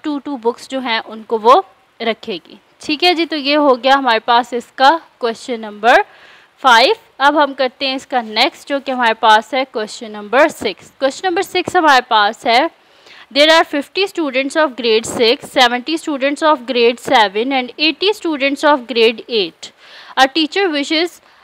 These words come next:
uh, to arrange these in equal number of students in each row। Find the greatest number of students that could be arranged in a row।" वो कह रहे हैं कि टोटल क्या है?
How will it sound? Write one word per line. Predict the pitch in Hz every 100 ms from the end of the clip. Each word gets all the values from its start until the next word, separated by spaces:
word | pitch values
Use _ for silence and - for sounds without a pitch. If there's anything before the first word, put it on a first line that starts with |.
| -
uh, | 254 254 254 269 -
to | 320
arrange | - 262 254 294 330 - 254
these | 262 294 269
in | 269 262 _ 285
equal | 285 - 359 370
number | 277 262 254
of | 247 254
students | - 269 226 226 247 277
in | 285 262 -
each | 269 339 -
row। | 311 262 285 277 _ _ _ -
Find | 269 247 277
the | 302 240
greatest | 269 285 403 -
number | 339 302
of | 302
students | 311 - 277 226 214 240 294 _ 247
that | 233 277 -
could | 339 285
be | 349 320
arranged | 247 240 240 254
in | 233
a | 226
row।" | 214 185 - _ _ _ -
वो | 285
कह | 320 302
रहे |
हैं | 330
कि | 320
टोटल | 311 262 277 320
क्या | 302 254
है? | 240 311